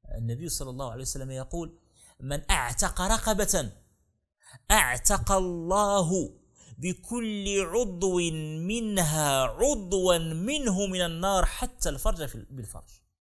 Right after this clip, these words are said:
تصور الآن أنت ت-، ت-، ت-، كأنك أعتقت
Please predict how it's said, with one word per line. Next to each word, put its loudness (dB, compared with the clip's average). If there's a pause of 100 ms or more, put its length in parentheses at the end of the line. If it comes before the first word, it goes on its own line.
(1300)
تصور 0
الآن -4
أنت -4
ت-، -2
ت-، -6
ت-، -8
كأنك 0
أعتقت 2